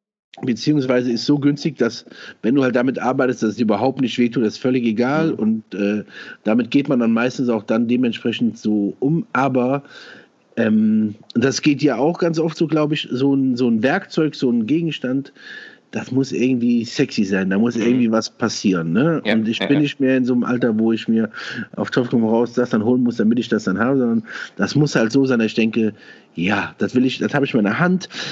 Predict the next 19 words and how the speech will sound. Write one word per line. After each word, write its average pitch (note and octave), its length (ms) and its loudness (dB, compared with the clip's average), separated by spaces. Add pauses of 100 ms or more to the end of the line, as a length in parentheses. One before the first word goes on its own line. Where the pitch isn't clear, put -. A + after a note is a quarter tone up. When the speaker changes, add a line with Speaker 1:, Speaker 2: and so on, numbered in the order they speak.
(180)
Speaker 1:
das G2+ 180 -2
macht A#2 220 0
Spaß, D3+ 640 -2
ähm, A#2+ 340 2 (320)
äh, G#2+ 140 -2
das G#2 160 0
sieht B2+ 160 -6
gut C3 220 -2
aus, E3 640 0 (680)
da, B2 220 -2
da C3 140 0
ist D#3 200 -4
auch D3 100 -2
die D3+ 120 -2
Lederscheide, D3 840 2
das C#3 120 -4
ist - 140 -6
alles D#3+ 200 2
schön E3 460 2